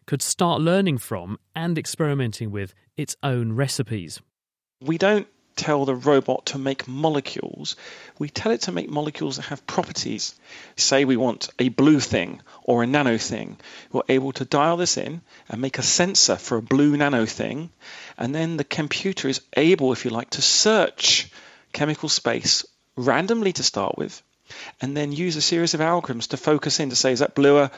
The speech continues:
Speaker 2: Make it bluer, more nano, more blue. Yes, hit, stop." And it's literally the ability to make a closed loop system where you have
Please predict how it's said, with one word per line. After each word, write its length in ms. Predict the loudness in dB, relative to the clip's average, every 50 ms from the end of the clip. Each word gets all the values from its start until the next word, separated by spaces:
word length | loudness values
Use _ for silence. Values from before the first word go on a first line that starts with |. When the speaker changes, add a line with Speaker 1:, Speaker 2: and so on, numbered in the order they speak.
| -12 _
Speaker 2:
Make 200 | -4 -2 -2 -2
it 80 | 0 2
bluer, 320 | 4 6 8 6 6 4
more 200 | 4 2 2 4
nano, 300 | 4 2 2 2 2 2
more 180 | 2 2 2 2
blue. 280 | 4 4 6 6 4 2 -2 -6 -2
Yes, 280 | 0 2 2 2 0 -2
hit, 340 | 0 2 2 2 2 -2 -4
stop." 480 | -2 0 2 4 2 2 2 -2 -10 -16 -18 -20 -18 -18 -18 -8 -4
And 160 | -2 -2 0
it's 160 | 0 0 -2
literally 400 | 0 0 0 0 0 0 0 0
the 80 | 0 0
ability 420 | 2 2 2 2 2 0 -2 -4 -4
to 200 | -2 -2 -2 0
make 240 | -2 -2 -4 -4 -6
a 60 | -8 -6 -6
closed 560 | -2 0 4 6 6 6 6 4 2 0 0
loop 360 | 0 0 2 0 0 -2 -2
system 520 | -2 0 0 0 -2 -2 -4 -4 -4 -2
where 120 | 0 0 0
you 140 | 0 0 -2
have 300 | -2 0 0 0 -2